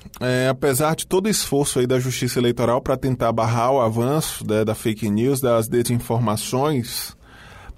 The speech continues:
nós vimos aí nos últimos anos, é, verdadeiras redes,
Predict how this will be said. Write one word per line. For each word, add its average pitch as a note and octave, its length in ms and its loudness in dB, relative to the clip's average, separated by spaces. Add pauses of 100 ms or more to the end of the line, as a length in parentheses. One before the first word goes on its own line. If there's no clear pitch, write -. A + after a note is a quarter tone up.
(340)
nós C#3 300 0
vimos D3+ 480 -2
aí C#3+ 160 4
nos C#3 200 0
últimos C3+ 460 0
anos, C3 280 0
é, C3 380 0
verdadeiras C#3+ 540 -2
redes, C#3 760 0